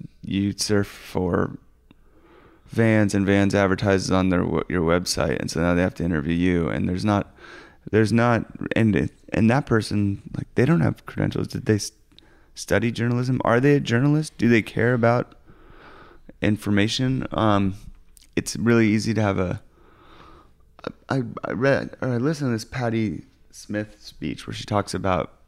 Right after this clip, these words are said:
being in kind of, like, an infant-like stage with technology, and I th-, and how we haven't really figured out how to process it and use it as a tool. And I think that's dead on in the sense that everyone has the ability to access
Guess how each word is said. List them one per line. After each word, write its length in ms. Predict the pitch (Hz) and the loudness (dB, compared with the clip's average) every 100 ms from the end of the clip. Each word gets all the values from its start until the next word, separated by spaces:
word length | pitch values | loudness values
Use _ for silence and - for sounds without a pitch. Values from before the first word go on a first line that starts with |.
| _ _ _ | _ _ _
being 220 | - 95 92 | -6 -4 -2
in 180 | 90 - | -4 -6
kind 240 | - 95 | -6 -6
of, 60 | - | -4
like, 140 | 92 | -6
an 80 | - - | -6 -4
infant-like 500 | 113 101 80 87 - | -4 -2 -2 -2 -4
stage 440 | - - 92 - | -4 -2 -2 -4
with 220 | - - - | -14 -16 -10
technology, 720 | - - 92 78 - 78 - - - - - - - - | -6 -4 -2 -2 -4 -8 -8 -16 -20 -20 -20 -20 -20 -2
and 200 | 95 92 | 2 2
I 60 | |
th-, 140 | 92 - _ - | 0 -6 _ -4
and 420 | 87 85 87 - | -2 0 -2 -4
how 120 | 123 90 | -4 0
we 60 | |
haven't 140 | 104 82 | 2 2
really 160 | 87 | 0
figured 280 | 87 95 98 | 0 0 0
out 60 | 104 | 0
how 40 | 95 | -2
to 60 | |
process 500 | - 104 98 92 - - | -2 -2 0 -2 -4 -6
it 180 | - - - - | -8 -10 -12 -8
and 100 | 117 | -4
use 160 | 110 104 | -4 -4
it 80 | 101 | -6
as 80 | 92 | -6
a 60 | |
tool. 400 | - 113 107 104 - - - _ | -10 -6 -6 -6 -20 -20 -20 _
And 100 | - | -10
I 60 | 98 | -8
think 260 | 95 98 _ _ _ _ | -8 -10 _ _ _ _
that's 200 | - - | -16 -16
dead 280 | - 117 101 | -2 0 2
on 340 | 101 98 98 | 0 -2 -4
in 80 | 101 | -6
the 60 | 104 | -6
sense 260 | 90 92 | -8 -8
that 160 | - - _ - - - | -10 -12 _ -20 -20 -10
everyone 220 | - 120 | -4 -2
has 160 | 113 98 | -2 -4
the 80 | 92 | -8
ability 600 | - 110 113 104 101 98 | -6 -2 0 0 -2 -4
to 240 | - - | -8 -4
access 640 | - 110 - 95 85 - | -4 -4 -6 -6 -6 -10